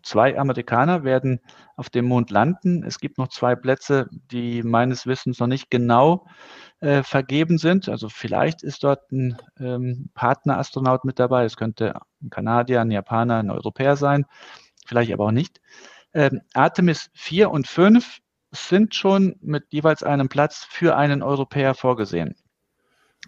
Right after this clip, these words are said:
Und, äh, wir haben momentan sieben aktive Astronauten im Europäischen Astronautenkorps hier in Köln. Und jeder von uns sieben ist prinzipiell geeignet, einen solchen Flug anzutreten.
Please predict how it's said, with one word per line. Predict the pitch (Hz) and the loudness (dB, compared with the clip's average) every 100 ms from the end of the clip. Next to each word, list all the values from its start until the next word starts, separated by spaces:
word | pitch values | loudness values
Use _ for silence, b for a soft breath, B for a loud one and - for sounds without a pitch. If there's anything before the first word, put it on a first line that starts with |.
| - | -6
Und, | 123 123 156 120 | 0 0 2 4
äh, | 120 113 b b b b b _ | 4 2 b b b b b _
wir | 131 | 0
haben | 151 | 4
momentan | 160 165 156 156 151 | 4 4 2 2 0
sieben | - 147 170 165 | -4 -6 -2 -2
aktive | 135 - _ _ - - 156 131 | -4 -8 _ _ -16 -6 -2 -2
Astronauten | 139 131 127 131 151 - | -2 -4 0 0 -2 -4
im | 131 | -2
Europäischen | 117 120 - 135 135 | -2 -2 -4 -4 -4
Astronautenkorps | - 127 - 107 - - 151 160 156 | -8 -8 -6 -6 -4 -6 -2 -2 -2
hier | 127 | -2
in | 113 | -4
Köln. | 127 127 160 180 B B B B _ | -4 0 0 -2 B B B B _
Und | 131 123 - | -4 -4 -6
jeder | - 123 147 139 | -8 0 0 0
von | 139 131 | -2 -2
uns | 123 | -4
sieben | - 135 135 - | -4 -2 -2 -2
ist | 113 - | -8 -10
prinzipiell | 123 127 127 127 123 | -10 -8 -6 -2 0
geeignet, | 113 - 131 - 120 - | 0 0 -2 -2 -4 -6
einen | 110 | -6
solchen | 120 113 123 | -4 -2 -4
Flug | 107 120 117 - | -6 -8 -8 -4
anzutreten. | 139 160 160 151 156 - 180 | -4 -2 -6 -2 -2 0 -2